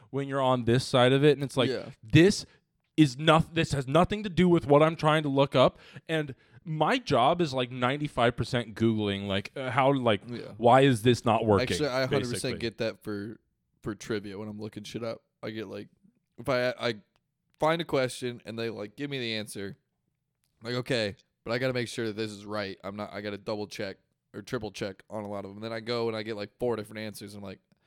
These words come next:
Speaker 2: "Well, now I gotta fucking scrap that question." And,
Speaker 1: Because
Speaker 2: like
Speaker 1: I, I just can't, I can't get a
Speaker 2: Yeah.
Speaker 1: consensus.
Speaker 2: Yeah.
Speaker 1: Because half the shit I'm looking up either doesn't, like, exactly, pert-, like, it, it doesn't pertain to exactly what I'm looking for, or if it, or it's, like,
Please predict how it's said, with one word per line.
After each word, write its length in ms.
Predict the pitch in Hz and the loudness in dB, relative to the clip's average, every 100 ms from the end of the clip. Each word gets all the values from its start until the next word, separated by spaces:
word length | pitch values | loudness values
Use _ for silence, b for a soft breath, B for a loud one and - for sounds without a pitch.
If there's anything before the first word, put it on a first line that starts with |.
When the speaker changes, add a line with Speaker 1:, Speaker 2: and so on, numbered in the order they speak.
| _ _ - | _ _ -8
Speaker 2:
"Well, 140 | 123 | -6
now 180 | 127 135 | -4 -2
I 40 | |
gotta 120 | 135 120 | -4 -2
fucking 280 | 160 135 117 | -2 -2 -6
scrap 400 | - 131 131 - | -8 -4 -4 -2
that 200 | 135 - | -4 -4
question." 440 | - 104 - 104 | -8 -10 -10 -12
And, 80 | 110 b b b | -12 b b b
Speaker 1:
Because 280 | 123 107 120 | -8 -4 -2
Speaker 2:
like 160 | 120 | 0
Speaker 1:
I, 60 | - | 0
I 40 | 123 | 0
just 200 | 117 - | -2 -4
can't, 300 | 143 147 - | -4 -4 -2
I 140 | 123 131 | -2 0
can't 460 | 147 165 170 135 | 2 2 0 0
get 220 | 123 156 - | 6 6 4
a 60 | |
Speaker 2:
Yeah. 40 | 143 | -2
Speaker 1:
consensus. 760 | 147 120 156 143 - 85 - | -2 0 0 0 -4 -8 -6
Speaker 2:
Yeah. 180 | 120 104 107 - | -10 -10 -10 -2
Speaker 1:
Because 420 | 156 151 120 107 b | 2 2 2 -2 b
half 240 | - 165 165 | 2 4 4
the 100 | 156 | 0
shit 220 | - 151 | 4 6
I'm 140 | 139 | 6
looking 300 | 139 135 139 | 4 0 0
up 240 | 139 117 - b b 151 | 0 -2 -4 b b 4
either 320 | 139 123 110 | 6 6 4
doesn't, 400 | 113 156 165 - - - - - 185 | 4 4 2 -4 -18 -20 -20 -14 -4
like, 200 | 143 - B B - - | -4 -4 B B -20 -6
exactly, 760 | 190 151 120 151 139 165 196 | -4 -2 0 2 2 0 0
pert-, 240 | 190 180 151 - | 2 0 -2 -4
like, 260 | 156 131 - | 0 0 0
it, 140 | 160 - - | -18 -12 -2
it 140 | 160 | 2
doesn't 280 | 165 170 - | 2 2 -2
pertain 600 | 156 - - 127 139 143 | -4 -4 -12 -8 -6 -4
to 120 | 135 | -4
exactly 580 | 113 104 95 127 151 170 | -4 -4 2 4 4 4
what 140 | 160 | 6
I'm 140 | 151 147 | 6 4
looking 260 | 147 165 | 0 -2
for, 260 | 151 170 170 | 0 4 6
or 140 | 156 | 6
if 80 | 147 | 6
it, 120 | 160 - | 2 2
or 220 | 156 151 | 6 6
it's, 140 | 147 | 6
like, 240 | 151 127 | 4 4